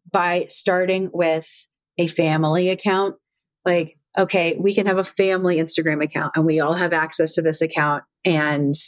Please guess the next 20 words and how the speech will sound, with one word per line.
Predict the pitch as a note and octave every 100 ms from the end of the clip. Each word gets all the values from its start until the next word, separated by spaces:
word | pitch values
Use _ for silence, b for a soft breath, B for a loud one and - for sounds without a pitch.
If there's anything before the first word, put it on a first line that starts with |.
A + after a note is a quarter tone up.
| - _ _ _ _
we | E3+ E3 E3
are | E3 D#3+
friends | - G3+ F#3+ F#3+
with | G3
your | G3+ F#3+
friends, | G3+ G3 F#3 F#3
but | F#3+ E3+
everyone's | E3 F3+ F3 F3
seeing | - - F3 E3 F3 F#3
these | F#3 F3+
things | - F#3 F#3+ G3 G3+
and | E3
we | D#3+
all | D3+ D3+
have | F3 E3
access | D3+ - - G3 -
to | A3
it | G3+
in | F3+
a | E3